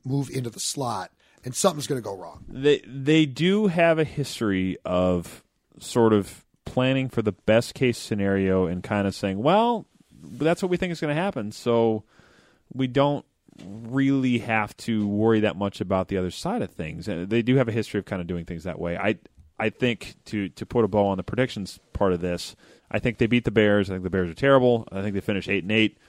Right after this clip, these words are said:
Speaker 2: and then we're right back to where we were in the past. So, Collar, you've got 'em ten and six. Jed, you got 'em nine and seven. I have 'em eight and eight.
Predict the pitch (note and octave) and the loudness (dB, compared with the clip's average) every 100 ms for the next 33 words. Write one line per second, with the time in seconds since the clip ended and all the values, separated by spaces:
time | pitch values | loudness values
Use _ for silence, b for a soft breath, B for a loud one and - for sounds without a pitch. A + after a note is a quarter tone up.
0 | B B B A2 A2+ G#2 A2 G#2+ A2 G#2+ | B B B -2 2 6 6 4 4 4
1 | G2+ - - G#2+ G2 F#2+ F#2+ F#2 G2 _ | 2 -4 -2 2 4 2 0 -2 -8 _
2 | _ G2 G#2 G2+ B2 A3 D#3 B2+ - G#3 | _ -4 0 0 2 2 0 -2 -2 0
3 | C#3+ - A#2 - D3+ D3+ C#3+ D3 C3+ - | 0 0 -6 2 4 4 6 4 4 0
4 | C#3 B2 C3+ A#2+ - A#2+ G#2+ G2+ G2+ G2+ | -2 0 0 0 0 2 2 0 0 -2
5 | F#2+ A2 G2+ G2 F#2+ F#2+ F#2+ F2 F#2+ G2+ | 0 0 0 0 -2 -2 -6 -6 -4 -4
6 | G2 | -6